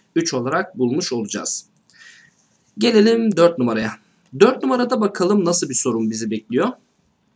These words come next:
X yerine bir yazalım. Belki de sorun yoktur. Direkt sonuç gelecektir. Ee, bir yazalım. Bir artı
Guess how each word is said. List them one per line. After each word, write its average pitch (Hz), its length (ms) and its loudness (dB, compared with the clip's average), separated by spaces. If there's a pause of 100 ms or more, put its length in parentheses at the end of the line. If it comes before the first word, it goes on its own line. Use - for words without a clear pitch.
(300)
X 220 220 0
yerine 202 200 4
bir 208 80 2
yazalım. 139 380 2
Belki 123 240 -2
de 147 100 -2
sorun 156 260 -2
yoktur. 165 400 -4
Direkt 135 200 -6
sonuç 170 280 -2
gelecektir. 113 680 -4 (420)
Ee, 143 400 2
bir 240 120 0
yazalım. 170 500 0
Bir 220 200 -2
artı 143 560 -2